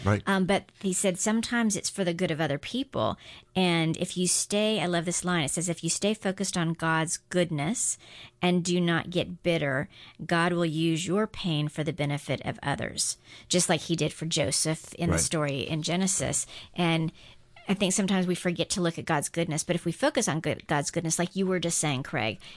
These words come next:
Speaker 2: you look at your week and you go, "Oh my gosh, this bad thing happened, this bad thing happened, but where was God? Where was God?" And you're like,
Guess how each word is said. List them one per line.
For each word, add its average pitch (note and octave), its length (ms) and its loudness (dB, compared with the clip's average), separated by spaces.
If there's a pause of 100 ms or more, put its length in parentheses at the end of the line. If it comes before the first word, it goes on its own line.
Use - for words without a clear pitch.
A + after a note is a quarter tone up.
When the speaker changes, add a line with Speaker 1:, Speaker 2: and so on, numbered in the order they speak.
Speaker 2:
you F3+ 160 2
look F#3+ 180 2
at G3+ 160 0
your G3 140 2
week E3+ 340 0
and E3 80 -4
you D#3 80 -2
go, D#3 220 -2
"Oh A3+ 80 0
my G3+ 120 2
gosh, E3 220 0
this A3 240 0
bad D#3 320 0
thing D#3+ 160 0
happened, D#3 320 -2
this G3+ 160 2
bad D#3 320 -2
thing D#3+ 160 0
happened, D#3+ 300 0
but E3+ 140 -2
where A#3 300 2
was F#3+ 360 0
God? G2 460 -2
Where E3+ 380 2
was D#3+ 360 -2
God?" C3+ 280 0 (320)
And D#3+ 120 -2
you're E3 80 4
like, D3 140 2